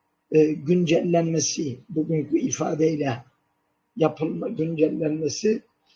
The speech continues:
ve ıslah bazı bihariha, bazılarında olduğu gibi kalması.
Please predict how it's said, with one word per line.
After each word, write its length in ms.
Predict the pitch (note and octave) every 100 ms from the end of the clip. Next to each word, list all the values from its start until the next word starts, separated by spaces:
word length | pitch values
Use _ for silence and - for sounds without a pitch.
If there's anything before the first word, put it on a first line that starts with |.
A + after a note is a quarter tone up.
| _ _ -
ve 160 | F#3 -
ıslah 500 | - - G3 - - - -
bazı 680 | F#3+ - F#3+ F3+ F#3 F3 F3 - _ _ _
bihariha, 800 | D#3+ E3+ F#3 G#3 G#3 A3 B3+ - - _ _ _ -
bazılarında 1200 | G3 G3+ E3+ - _ _ - F#3 F3 F#3+ G#3 -
olduğu 400 | D4 G3+ G3 G#3
gibi 200 | F#3+ G#3
kalması. 600 | G3+ F#3+ E3+ D#3+ B2+ -